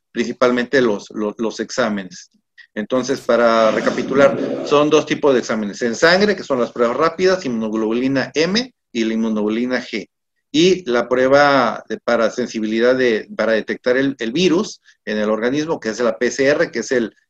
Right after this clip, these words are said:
el hisopado o el cotonete que te meten en la nariz.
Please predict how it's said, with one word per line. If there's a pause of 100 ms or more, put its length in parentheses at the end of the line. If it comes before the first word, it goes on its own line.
(140)
el
hisopado
o
el
cotonete
que
te
meten
en
la
nariz.